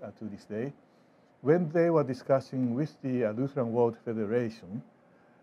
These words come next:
in view of the document, uh, which became the Joint Declaration of, uh, Doctrine of Justification, J D D J, uh, Rome was quite hesitant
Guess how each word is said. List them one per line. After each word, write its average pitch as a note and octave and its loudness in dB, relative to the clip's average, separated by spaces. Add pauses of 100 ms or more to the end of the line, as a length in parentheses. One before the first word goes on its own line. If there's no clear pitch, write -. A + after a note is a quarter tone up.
(120)
in C3 0
view C#3+ 2
of A#2 0 (240)
the A2 -4
document, B2 0 (460)
uh, F#2+ -4
which A2 -8 (680)
became A2+ -4 (140)
the F#2+ -14
Joint B2+ -2
Declaration A2 -4
of, F#2 -6 (520)
uh, F#2+ -4
Doctrine A2 -8
of - -12
Justification, A2 -8
J G#2+ -4
D A2 -6
D G#2 -6
J, F#2+ -6 (800)
uh, G#2+ -2
Rome E3 4
was B2 -2
quite C#3 -2 (220)
hesitant B2 -4